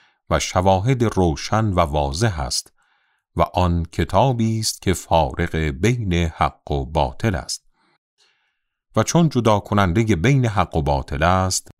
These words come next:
و برنده بین حقیقت و مجاز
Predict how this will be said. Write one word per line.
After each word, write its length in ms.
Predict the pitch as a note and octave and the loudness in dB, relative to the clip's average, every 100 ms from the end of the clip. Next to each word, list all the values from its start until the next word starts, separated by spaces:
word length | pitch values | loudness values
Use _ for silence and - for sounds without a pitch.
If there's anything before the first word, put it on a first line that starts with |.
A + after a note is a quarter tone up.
| - | -2
و 120 | D#2+ | -2
برنده 760 | D2 D#2 D2+ B1+ A2+ A#2 G#2 G2+ | 2 0 0 0 0 2 0 0
بین 420 | D#2 E2 C2+ C#2+ | 0 -2 -2 -4
حقیقت 760 | D2 - E2 D#2 C2+ G#2+ B2+ G#2 | -4 -2 -2 -2 -2 -2 -4 0
و 140 | G2 | 0
مجاز 800 | D2+ D2 E2 F2+ G#2+ A2+ G2+ F2 | 0 -4 -2 -2 -2 -4 -8 -10